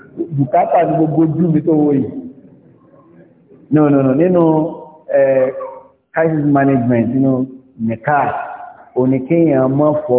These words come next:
ojú àtara níbi pé ìyàwó yẹn múra. Tó o bá ti sílé, kò ní ṣe tó bẹ́ẹ̀. Tó o bá ti sílé, yìí mọ̀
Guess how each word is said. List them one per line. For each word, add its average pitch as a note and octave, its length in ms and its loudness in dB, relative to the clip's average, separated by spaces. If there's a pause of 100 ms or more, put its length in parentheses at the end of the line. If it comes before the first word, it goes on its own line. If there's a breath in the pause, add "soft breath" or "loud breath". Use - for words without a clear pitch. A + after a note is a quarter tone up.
ojú B2 420 0
àtara A#2 520 0 (320)
níbi B2 240 -2
pé B2+ 140 -2
ìyàwó B2 220 2
yẹn A2 220 0
múra. G#2 280 0 (1400)
Tó B3+ 80 2
o A3+ 140 2
bá D3+ 160 2
ti - 160 -4
sílé, F3+ 240 0
kò C#3+ 120 -2
ní C3+ 120 2
ṣe D3 120 2
tó D3+ 100 2
bẹ́ẹ̀. C#3+ 180 0 (1500)
Tó A3 60 2
o A3+ 120 4
bá D#3+ 120 4
ti E3+ 180 -2
sílé, F3+ 300 0 (440)
yìí F3+ 240 0
mọ̀ C4+ 260 0